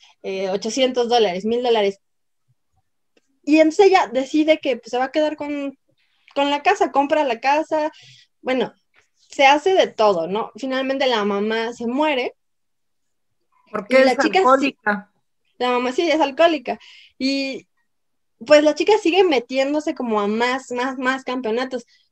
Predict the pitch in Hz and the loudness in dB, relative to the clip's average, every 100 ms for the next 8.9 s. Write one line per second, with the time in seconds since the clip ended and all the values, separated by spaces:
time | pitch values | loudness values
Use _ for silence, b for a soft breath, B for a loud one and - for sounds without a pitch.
0 | _ _ - 240 233 311 330 427 330 208 | _ _ 2 2 4 2 2 2 4 2
1 | 214 220 220 220 220 - 226 226 269 285 | 0 -4 -2 -2 -4 0 2 2 2 0
2 | 269 269 262 240 233 214 233 220 226 254 | -2 -4 -2 -2 -2 0 0 0 -2 -2
3 | 226 185 196 196 196 220 233 202 202 214 | -4 -4 -4 -2 -2 -2 -4 -4 -8 -4
4 | 196 202 226 233 247 202 202 202 233 285 | -2 -2 -4 -6 -4 -4 -2 0 0 -2
5 | 302 277 269 277 254 233 240 247 214 226 | -6 -8 -10 -10 -6 -4 -4 -8 -10 -6
6 | 202 214 214 202 190 185 202 214 233 226 | -6 -6 -8 -8 -6 -8 -6 -4 -4 -4
7 | 240 b b b _ 214 247 269 277 220 | -10 b b b _ 0 2 2 0 0
8 | 220 220 247 226 185 214 233 190 180 | 2 2 0 -4 -6 -6 -4 -4 -10